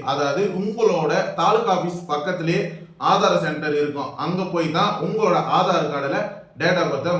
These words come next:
மாத்த முடியும். சரி, இந்த வீடியோவுல ஆதார் கார்டு date of பர்த் எங்க மாத்துறாங்கன்றத சொல்லிட்டேன். அதுக்கான டாக்குமெண்ட் என்ன கேட்பாங்க அப்படின்னு இந்த வீடியோவுல தெள்ள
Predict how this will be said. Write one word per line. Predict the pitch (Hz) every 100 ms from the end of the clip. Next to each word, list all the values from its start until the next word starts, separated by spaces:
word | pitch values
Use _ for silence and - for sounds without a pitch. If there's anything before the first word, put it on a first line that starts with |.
| 156
மாத்த | 165 156
முடியும். | 135 123 117 - - - _ _ _ _ 214
சரி, | 190 175 175 - 143
இந்த | 208 226 208
வீடியோவுல | 208 196 156 - - - - 165
ஆதார் | 220 220 196
கார்டு | 185 170
date | 180 180
of | 156
பர்த் | 147 190 156 185
எங்க | 220 214 226 - 165
மாத்துறாங்கன்றத | 196 190 180 175 170 160 175 165
சொல்லிட்டேன். | 151 151 135 - - - _ _ _ - 170
அதுக்கான | 180 - 220 185 165
டாக்குமெண்ட் | 202 202 190 190
என்ன | 180 190 180
கேட்பாங்க | 170 165 160 165 165 156
அப்படின்னு | 139 165 160 - 165
இந்த | 190 202
வீடியோவுல | 185 180 170 160 180 180
தெள்ள | 165